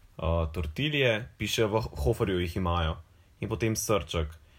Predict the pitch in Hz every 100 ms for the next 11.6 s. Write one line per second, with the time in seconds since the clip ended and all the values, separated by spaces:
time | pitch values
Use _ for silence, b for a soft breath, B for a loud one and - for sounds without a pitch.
0 | - - 107 - 104 101 95 107 104 -
1 | 101 - - 117 107 101 - 87 87 87
2 | 120 160 - 160 165 - _ _ _ _
3 | _ _ - - 107 123 131 120 - -
4 | 120 127 120 123 117 98 104 98 98 104
5 | 123 - 104 - b b - 98 87 101
6 | 98 - 98 - 82 90 95 87 98 92
7 | 104 113 107 98 92 90 92 92 87 76
8 | - 82 87 82 92 - 139 127 127 b
9 | b - 98 117 135 123 - 117 110 -
10 | - 117 117 - 87 104 98 - 87 -
11 | 98 98 107 139 151